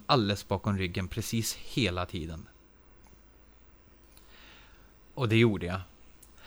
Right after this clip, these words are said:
Lättnaden av att äntligen vara ensam igen var enorm, och jag bestämde mig för att inte grubbla mer över den där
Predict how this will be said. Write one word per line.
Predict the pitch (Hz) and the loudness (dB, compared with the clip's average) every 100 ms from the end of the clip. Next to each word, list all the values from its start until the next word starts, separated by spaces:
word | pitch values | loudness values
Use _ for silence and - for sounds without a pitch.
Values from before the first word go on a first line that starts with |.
| - - | -20 2
Lättnaden | 120 127 - 104 101 107 110 | 6 6 4 0 4 4 4
av | 120 | 2
att | 107 - | 2 2
äntligen | 131 98 - 98 | 0 0 2 2
vara | 98 101 | 4 2
ensam | 120 101 - 98 | 2 -2 -2 -2
igen | 101 90 92 | 0 0 0
var | 95 | 0
enorm, | 101 92 98 90 90 - - - | 0 0 -2 -2 -10 -14 -18 -4
och | 120 | 0
jag | 107 | 2
bestämde | 120 - 98 95 | 2 2 2 2
mig | 98 | 0
för | 95 107 | 0 0
att | |
inte | 95 | 0
grubbla | 87 98 98 - 98 | -4 0 0 0 0
mer | 95 | 0
över | 90 87 | 0 0
den | 95 95 | 0 0
där | 87 | -2